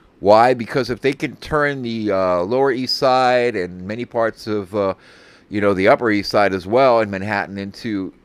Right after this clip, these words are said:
these horrible conditions, then guess what? You know, their drug trade can flourish because then they'll be closer to the, uh, Upper West Side and the Upper East Side and, and all these, uh,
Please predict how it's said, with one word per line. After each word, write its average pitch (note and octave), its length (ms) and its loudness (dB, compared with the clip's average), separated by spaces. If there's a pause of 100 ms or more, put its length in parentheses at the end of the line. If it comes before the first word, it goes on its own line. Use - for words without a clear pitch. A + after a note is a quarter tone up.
these G2 340 -8
horrible A2 400 0
conditions, G#2+ 680 -6
then G#2 340 -2
guess B2 260 -4
what? E3 280 0 (840)
You G2+ 100 -8
know, F#2+ 200 -2 (200)
their A#2 140 2
drug A#2+ 240 0
trade A#2 220 0
can G#2+ 140 -8
flourish E3+ 500 -2
because A#2+ 280 -8
then A#2+ 140 -4
they'll A#2 100 -2
be G#2+ 100 -4
closer B2+ 540 -4
to A2 260 -8
the, F#2 340 -6
uh, E2+ 420 -4
Upper F2+ 180 -8
West C#3 200 -4
Side E2+ 220 -4
and E2+ 80 -14
the D#2+ 60 -10
Upper D#2 220 -10
East - 180 -10
Side E2 320 -6
and, F2+ 180 -12
and F2 160 -10
all F2+ 120 -4
these, F2 300 -8
uh, E2+ 120 -2